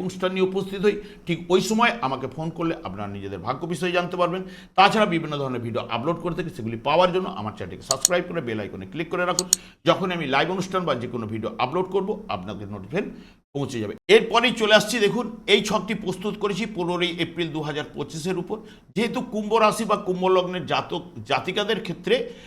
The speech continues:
রবি দেখুন তৃতীয়ভাবে মেষ রাশিতে প্রবেশ করেছে। রবির এটি হচ্ছে আনন্দের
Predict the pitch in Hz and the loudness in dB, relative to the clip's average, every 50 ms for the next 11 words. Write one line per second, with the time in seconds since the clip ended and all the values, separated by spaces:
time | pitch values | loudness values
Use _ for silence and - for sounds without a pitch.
0 | - - - 151 196 202 254 269 262 - - - 139 185 185 226 226 214 - - | -18 -4 4 4 6 6 6 4 2 0 -10 -6 -6 -4 -4 -2 -4 -6 -8 -6
1 | - 208 208 - - 240 247 240 180 143 143 156 151 190 226 - - - - - | -4 -4 -4 -2 0 4 4 4 4 4 2 2 4 4 2 0 0 -10 -10 -6
2 | 113 143 180 185 185 - 165 165 165 - 147 165 156 - - 127 120 113 160 - | -2 0 0 0 -2 -2 -2 -4 -4 -4 -6 -6 -6 -6 -4 -6 -4 -4 -4 -6
3 | - - 185 180 185 196 214 - - - - - - _ - 160 196 202 269 277 | -4 -4 -4 -4 -2 -4 -6 -6 -8 -16 -20 -20 -18 _ 8 8 8 10 8 4
4 | - - - - 175 185 185 196 214 196 - 190 190 190 - - - 156 180 214 | 4 2 -4 0 0 0 2 2 -2 -2 0 0 -2 -2 0 4 4 4 6 6
5 | 240 247 233 208 247 247 214 | 4 2 2 2 2 0 0